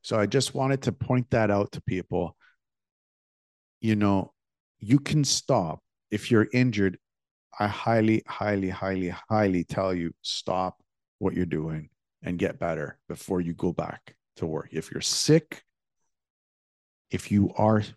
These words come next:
phys-, if you are sick with a flu or a cold, stop what you're doing, get better, but you gotta make sure you hit the gym. It doesn't make a difference what time of the month it is.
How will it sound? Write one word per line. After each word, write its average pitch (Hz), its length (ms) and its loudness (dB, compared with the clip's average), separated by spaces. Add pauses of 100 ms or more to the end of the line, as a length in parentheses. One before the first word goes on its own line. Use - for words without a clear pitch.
phys-, 101 440 2
if 98 220 -4
you 107 160 4
are 90 140 2
sick - 340 0 (100)
with 95 200 -2
a 78 80 -6
flu 156 580 4 (380)
or 98 180 0
a 92 60 -2
cold, 151 520 2 (480)
stop - 540 -4
what 143 120 0
you're 139 140 2
doing, 110 600 0 (260)
get 110 240 -2
better, 95 420 4 (500)
but 90 120 -2
you 87 180 -2 (160)
gotta 101 360 4
make 104 180 0
sure - 160 0
you 95 160 -2
hit 87 200 -6
the - 80 -4
gym. 82 380 -4
It - 80 -20
doesn't 90 300 -2
make 104 180 -2
a 110 60 2
difference 104 560 0
what 92 400 -2
time 120 320 -2
of 127 80 2
the 131 80 2
month 131 320 0
it 147 100 4
is. 151 400 2